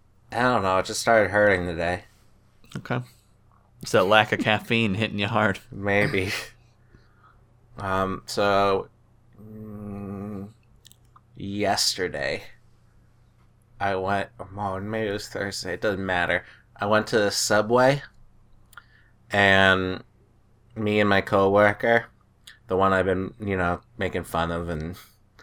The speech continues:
Speaker 1: and stuff.
Speaker 2: Okay.
Speaker 1: <laughs> So we walk in, we're thinking of what sandwich to get, and the two girls working there were talking about breastfeeding.
Speaker 2: Okay.
Speaker 1: And,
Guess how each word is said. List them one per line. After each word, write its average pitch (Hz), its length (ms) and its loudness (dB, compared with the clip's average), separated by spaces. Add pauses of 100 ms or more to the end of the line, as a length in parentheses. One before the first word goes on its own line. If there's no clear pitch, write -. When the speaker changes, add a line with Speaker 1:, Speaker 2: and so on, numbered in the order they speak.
(380)
Speaker 1:
and 85 180 -8
stuff. - 560 -4 (500)
Speaker 2:
Okay. 117 320 0 (400)
Speaker 1:
<laughs> 196 400 0 (640)
So 107 200 2
we 113 100 4
walk 117 340 10
in, 101 320 -2
we're 113 120 -2
thinking 120 200 0
of 107 140 2
what 107 160 0
sandwich 90 460 -2
to 76 100 -8
get, 87 340 0
and 98 140 -6
the 95 60 -4
two 113 300 -4
girls 101 340 2
working 95 400 -2
there 92 160 2
were 90 80 2
talking 101 400 0
about 87 360 0
breastfeeding. 147 680 0 (1120)
Speaker 2:
Okay. 98 140 -4
Speaker 1:
And, 95 840 2